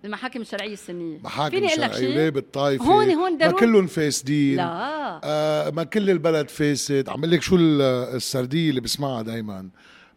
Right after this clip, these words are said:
Speaker 2: إنه، آه، حتى لما تحكي قد إيه مين ما كان من كل الطوائف، بقول لك: "إيه، ما عنا كمان، تعال شوف عنا."
Speaker 1: <laughs>
Speaker 2: إنه، آه،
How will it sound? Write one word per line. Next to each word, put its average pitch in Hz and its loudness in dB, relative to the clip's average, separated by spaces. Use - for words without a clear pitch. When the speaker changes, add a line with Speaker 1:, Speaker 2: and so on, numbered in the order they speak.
Speaker 2:
إنه، 147 -6
آه، 139 -6
حتى 208 -2
لما 170 -2
تحكي 156 -6
قد 123 -4
إيه 139 0
مين 165 -4
ما 160 -4
كان 127 -8
من 117 -10
كل 160 -4
الطوائف، 117 -6
بقول 131 -8
لك: 151 -6
"إيه، 220 -4
ما 160 -6
عنا 185 -6
كمان، 156 -6
تعال 120 -8
شوف 139 -10
عنا." 160 -4
Speaker 1:
<laughs> - -14
Speaker 2:
إنه، 151 -2
آه، 120 -8